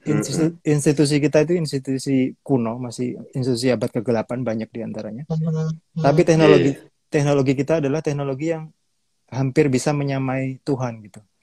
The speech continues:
Speaker 1: Nah,
Speaker 2: Hmm.
Speaker 1: eh, mari kita membahas satu persatu ini. Eh, eh, sa-,
Speaker 2: Mm-mm.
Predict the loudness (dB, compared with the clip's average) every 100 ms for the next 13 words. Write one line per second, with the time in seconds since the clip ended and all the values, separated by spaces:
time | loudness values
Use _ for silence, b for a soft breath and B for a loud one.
0 | b b b b _ _ -2 -2 -4 _
1 | _ 0 2 0 -4 _ 0 2 4 4
2 | 4 4 4 0 0 -2 -2 -4 -4 -6
3 | -8 -6 -4 -4 -6 _ _ _ _ _
4 | -12 -6 -2 -2 -2 -4 -6 -10 -14